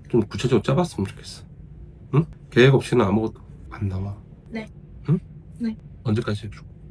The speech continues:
Speaker 2: 일단은 그 분석을 먼저 해보고
Speaker 1: 응.
Speaker 2: 따라서 콘텐츠 생산을 해-
Speaker 1: 그러면 내가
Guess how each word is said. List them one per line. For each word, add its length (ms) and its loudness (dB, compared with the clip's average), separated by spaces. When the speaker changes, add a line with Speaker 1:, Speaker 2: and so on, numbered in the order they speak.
Speaker 2:
일단은 840 0
그 340 -4
분석을 760 -2
먼저 300 -4
해보고 760 -6
Speaker 1:
응. 220 -2
Speaker 2:
따라서 640 -4
콘텐츠 640 -4
생산을 560 -6
해- 340 -6
Speaker 1:
그러면 160 6
내가 440 6